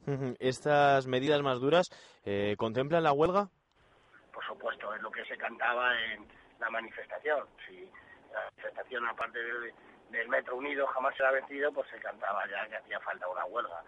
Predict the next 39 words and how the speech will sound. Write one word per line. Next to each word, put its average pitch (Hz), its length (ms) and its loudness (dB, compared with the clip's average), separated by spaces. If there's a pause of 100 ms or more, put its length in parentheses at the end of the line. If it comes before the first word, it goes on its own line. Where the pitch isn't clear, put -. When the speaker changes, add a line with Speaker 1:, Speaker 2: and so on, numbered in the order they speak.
(800)
Speaker 2:
una 87 140 -4
huelga 92 400 -4
o 98 100 -4
unos 92 220 -8
paros. 117 300 4 (440)
Eh, 85 260 -8
nosotros 82 460 -10
entendemos 104 540 -8
que 113 140 -14
tenemos 107 380 -8
que 110 120 -10
consensuar 113 580 -6
con 90 140 -6
las 87 100 -2
demás 92 240 -6
fuerzas 98 280 -10
sindicales 98 540 -8
el 92 100 -14
calendario 90 600 -8 (380)
de 98 80 -8
estos 98 220 -10
paros, 120 380 0 (380)
de - 100 -10
producirse, 175 720 -6 (360)
y 95 100 -18
una, 92 180 -4 (300)
es - 60 -10
lo 98 120 -10
que - 100 -6 (260)
nos 90 200 -12
han, 92 140 -8 (540)
nos 110 180 -6
han - 100 -4
trasladado 104 720 0
y 98 160 -14
nos 95 200 -10
han 92 100 -4
autorizado 101 640 -6
los, - 200 -6